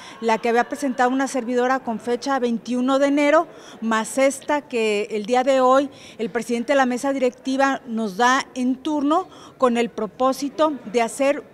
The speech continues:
un dictamen que proponemos y pondremos a consideración de la Comisión de Puntos Constitucionales, Estudios Legislativos y Reglamentos.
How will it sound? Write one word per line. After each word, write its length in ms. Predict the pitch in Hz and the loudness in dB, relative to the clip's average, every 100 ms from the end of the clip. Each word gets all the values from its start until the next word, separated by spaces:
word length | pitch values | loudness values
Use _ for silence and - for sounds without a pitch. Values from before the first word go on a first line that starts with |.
| - | -10
un 180 | 247 294 | -4 -2
dictamen 640 | 302 277 - 254 262 311 294 - - | -2 -4 0 2 2 -2 -6 -18 -10
que 80 | - | -6
proponemos 800 | 247 233 208 226 247 254 294 - - - - - | -4 -4 -4 -4 -2 -2 -4 -8 -20 -20 -20 -18
y 80 | 208 | -10
pondremos 500 | 226 226 240 262 277 | -6 -4 -2 -2 -4
a 60 | |
consideración 680 | 277 262 254 233 226 226 254 | -6 -6 -4 -2 -2 -2 -2
de 100 | 269 | 0
la 100 | 254 | -2
Comisión 360 | - 214 208 240 | -2 -6 -4 -4
de 80 | |
Puntos 380 | 262 262 254 262 | -6 -6 -8 -8
Constitucionales, 880 | 262 247 254 214 254 240 240 247 247 | -8 -8 -10 -12 -10 -4 -2 -2 -4
Estudios 240 | - 254 | -6 -4
Legislativos 480 | 247 240 220 233 240 | -4 -4 -6 -6 -8
y 40 | 240 | -6
Reglamentos. 600 | 233 233 247 247 262 | -4 -4 -4 -6 -8